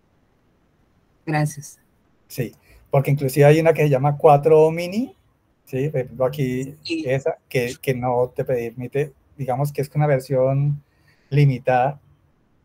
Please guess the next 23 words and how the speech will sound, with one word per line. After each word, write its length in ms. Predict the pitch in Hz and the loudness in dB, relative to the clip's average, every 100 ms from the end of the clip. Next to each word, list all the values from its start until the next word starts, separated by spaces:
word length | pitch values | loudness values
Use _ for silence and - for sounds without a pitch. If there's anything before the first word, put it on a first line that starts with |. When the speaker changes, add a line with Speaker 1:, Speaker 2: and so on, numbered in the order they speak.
| _ _ - | _ _ -18
Speaker 2:
de, 420 | 120 117 113 110 107 | -10 -8 -8 -12 -14
de 120 | 113 | -10
lo 120 | 117 | -8
que 100 | 117 | -8
permite 420 | - 107 110 120 | -8 -10 -8 -6
la, 120 | 123 | -6
eh, 300 | 131 120 113 | -6 -6 -4
la, 320 | 113 113 110 - | -4 -4 -4 -8
la 200 | 113 110 | -10 -8
otra. 140 | 101 - - - | -8 -12 -20 -2
La 220 | 123 175 | 0 2
cuatro 440 | - 151 147 180 | 2 2 2 4
O 320 | 175 185 196 - _ _ _ _ _ - | 4 4 -4 -12 _ _ _ _ _ -8
es 100 | 143 | -6
superior. 400 | 147 147 135 117 - | 0 2 2 -2 -10
La 240 | - 139 135 | -2 0 2
cuatro 360 | 175 175 202 | 2 0 -4
sola 340 | 202 202 202 208 | -4 -4 -2 -4
también 300 | 180 156 143 | -4 -2 -2
te 100 | 170 | -4
permite 320 | 170 156 147 | -8 -10 -12
trabajar, 400 | - 170 139 147 | -6 -2 -2 -2
pero 480 | 170 175 135 117 110 | -2 0 0 0 -6